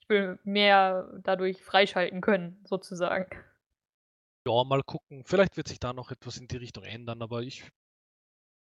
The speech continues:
Speaker 2: so wie's aus akt-, also aus aktueller Sicht würde ich sagen, ist Standing halt noch so eine persönliche Sache. Also wenn jemand Lust hat drauf, das hoch, äh, oben zu haben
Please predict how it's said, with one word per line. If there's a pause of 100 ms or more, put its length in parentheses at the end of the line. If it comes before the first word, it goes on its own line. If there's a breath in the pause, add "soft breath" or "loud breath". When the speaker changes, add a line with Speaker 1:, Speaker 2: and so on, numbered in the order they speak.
Speaker 2:
so
wie's
aus
akt-,
also
aus
aktueller
Sicht
würde
ich
sagen,
ist
Standing
halt (100)
noch (1200 loud breath)
so
eine
persönliche
Sache. (200)
Also
wenn
jemand
Lust
hat
drauf,
das
hoch, (140)
äh,
oben
zu
haben